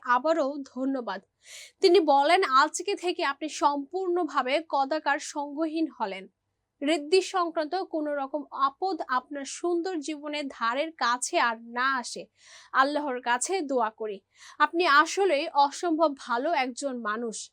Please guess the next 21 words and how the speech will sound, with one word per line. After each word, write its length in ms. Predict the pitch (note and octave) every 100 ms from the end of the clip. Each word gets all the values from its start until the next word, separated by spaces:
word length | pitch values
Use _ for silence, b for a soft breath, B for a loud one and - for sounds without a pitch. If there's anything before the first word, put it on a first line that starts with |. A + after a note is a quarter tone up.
| A#3+
যে 260 | A3+ A#3 -
কখনো 540 | A#3+ A#3+ - F4 F#4
কারো 320 | E4+ C#4 C#4 C#4
খারাপ 360 | - C4+ D4 E4
করতে 240 | D#4+ C#4+ C4+
পারেন 360 | B3 G3 G#3
না। 200 | G#3+ - _ _ _ _ B B C#4+
অন্তত 420 | C#4+ D#4+ D#4+ G4 G4+
আমি 320 | C#4+ D4 D#4
দুহাজার 440 | C#4+ C4+ C4+ C#4 C4+ _
চোদ্দ 360 | E4 E4 D4 D#4+
থেকে 320 | D#4+ E4+ F#4+
দুহাজার 360 | D#4 C4+ C4 B3+ -
চব্বিশের 600 | D#4+ C#4+ D#4 E4+ F4+ D4+
মাঝে 520 | A3 A#3 - B3 D#4+ -
কখনো 460 | C#4 C#4 D#4+ F4
দেখিনি 600 | D4+ A#3+ A#3+ D#4+ C#4 B3
আপনি 360 | G#3+ A3 - C4+
মানুষ 480 | A#3+ G#3+ D4 E4+ -
হিসেবে 360 | D4+ C4 A3+ -
খারাপ। 340 | - G#3+ F3+